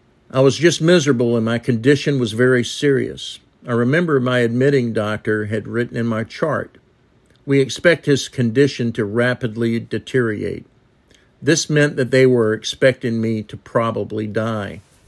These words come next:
I was in is-, in an isolation room, and the only people that I saw was my wife, whom they allowed to come in,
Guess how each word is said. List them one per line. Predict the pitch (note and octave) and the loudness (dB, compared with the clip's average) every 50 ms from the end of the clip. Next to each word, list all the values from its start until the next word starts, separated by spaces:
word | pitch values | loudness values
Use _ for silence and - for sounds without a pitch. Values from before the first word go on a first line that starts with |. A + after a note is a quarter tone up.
| _ _ _ - _ _ _ _ _ _ _ _ _ _ _ _ _ _ _ _ _ _ _ _ _ _ | _ _ _ -20 _ _ _ _ _ _ _ _ _ _ _ _ _ _ _ _ _ _ _ _ _ _
I | - - F3+ | 2 4 6
was | F#3+ F3+ B2 | 6 6 4
in | D#3 D3+ C#3 | 4 2 4
is-, | D3 E3 F#3 F3 - - - - _ | 4 4 2 2 0 -6 -10 -10 _
in | - D#3 C#3+ | -2 2 2
an | C#3+ C3+ C#3+ | 4 4 4
isolation | D#3+ F3+ E3+ - - D#3+ D#3+ F3 F3 D#3 - - C3+ B2 A#2 A#2 | 2 2 0 0 -2 2 4 4 4 2 0 0 0 0 2 2
room, | A#2+ A#2+ A#2+ A#2 A#2 A#2 B2+ B2+ C3 - _ _ _ _ _ C3+ | 2 2 2 0 0 -2 -4 -6 -10 -14 _ _ _ _ _ -4
and | B2 A#2 | -2 0
the | A#2+ | 2
only | C3 D3 F3 F3 D3 | 2 2 2 -2 -2
people | - - F3+ E3 C#3 - C#3 A#2 | -2 -2 -2 -2 0 -2 -2 0
that | B2 B2 A#2 | 0 0 0
I | A2+ A2+ A2+ | 0 -2 -2
saw | A2 - - - D3 D3 D3 D3 C#3 C3+ - _ - | -4 -6 -4 -4 -2 -2 -2 -2 -4 -4 -6 _ -8
was | - A2+ G#2+ - - | -4 -4 -4 -2 -2
my | A#2 A2+ A2 | -2 -2 -2
wife, | G#2+ A2 B2 C#3 C3 A#2 A2+ A#2+ A#2 | -2 0 0 0 0 0 -2 -2 -4
whom | - B2 A#2+ A2 | -4 -2 -2 0
they | A2 A2+ A2 | 0 0 0
allowed | G#2+ G#2 A#2 A2+ A2 G#2+ A2 G#2 | 0 -2 -2 -4 -4 -4 -6 -8
to | - | -10
come | - - B2 A#2 A2+ A2+ | -8 -6 -4 -4 -2 -2
in, | A#2+ B2 A2 G#2+ G#2 A2 A2+ | -4 -4 -4 -6 -8 -10 -12